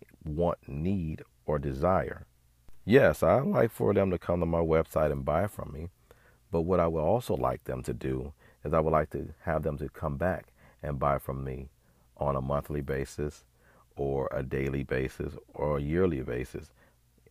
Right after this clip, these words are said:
I mean, how many times can we sell a product? Well, I mean, at least we can do it once a year on their birthday. We can at least find out what the, find out more details about our customer, find out their birthday, their anniversary. These are some of the marketing techniques that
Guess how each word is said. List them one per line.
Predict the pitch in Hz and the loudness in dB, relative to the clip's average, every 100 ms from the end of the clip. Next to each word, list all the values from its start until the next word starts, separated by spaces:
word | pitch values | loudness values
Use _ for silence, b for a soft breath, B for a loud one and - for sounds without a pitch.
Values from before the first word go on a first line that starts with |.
| - - | -20 -2
I | |
mean, | 90 85 | 2 4
how | 98 | 4
many | 113 110 | 2 2
times | 110 107 104 | 4 4 2
can | 101 101 | 0 2
we | 101 | 2
sell | - 101 | 2 2
a | 101 | 2
product? | - 113 120 | 2 2 2
Well, | 113 | 4
I | 104 | 4
mean, | 107 107 | 4 4
at | 98 | 4
least | 98 156 | 4 4
we | - | 0
can | 101 | 0
do | 92 | 4
it | 90 | 4
once | 90 101 | 4 2
a | 87 | 2
year | 95 131 | 2 4
on | 98 | 4
their | 87 | 2
birthday. | 78 113 - 85 | 4 4 4 -2
We | 90 | -2
can | 92 | 0
at | 90 | -2
least | 123 | -2
find | - 85 | -2 0
out | 87 | 0
what | 80 | -2
the, | - B B B | -6 B B B
find | - 110 | 8 10
out | 110 98 | 10 4
more | 101 | 2
details | 92 92 92 92 90 | 2 0 2 2 2
about | 92 90 | 2 2
our | 92 | 2
customer, | - 85 92 92 | 0 -2 -2 -4
find | - 90 | -2 -2
out | 92 | -2
their | 85 | -4
birthday, | 71 80 95 - 87 | -2 0 0 0 -2
their | 73 | -2
anniversary. | 73 67 - 92 90 92 101 B B B - | -4 -4 4 4 4 -2 -2 B B B 2
These | 120 135 | 4 4
are | 127 | 2
some | 123 117 | 2 2
of | |
the | 101 | 4
marketing | 104 120 - 80 - | 4 2 2 -4 -2
techniques | 87 76 82 82 | -4 -4 -8 -4
that | 80 73 | 0 0